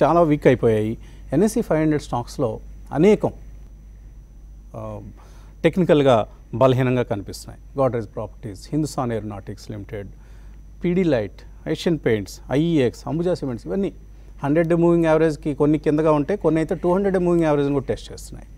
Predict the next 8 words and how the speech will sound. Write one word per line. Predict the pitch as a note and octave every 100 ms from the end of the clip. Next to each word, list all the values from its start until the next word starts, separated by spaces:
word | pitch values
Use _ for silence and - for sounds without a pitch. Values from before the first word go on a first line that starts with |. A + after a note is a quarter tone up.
| - - -
So | D#3
అటువంటి | C#3+ A#3+ G3+
ఒక | D#3 C#3+
technical | C3+ - D3+ D3 A#2+
weakness | B2+ - B2 - -
చాలా | A2
స్టాక్స్లో | G#2 - G2+ -
కనిపిస్తోంది. | A2 F#2 G2+ - G#2 F#2+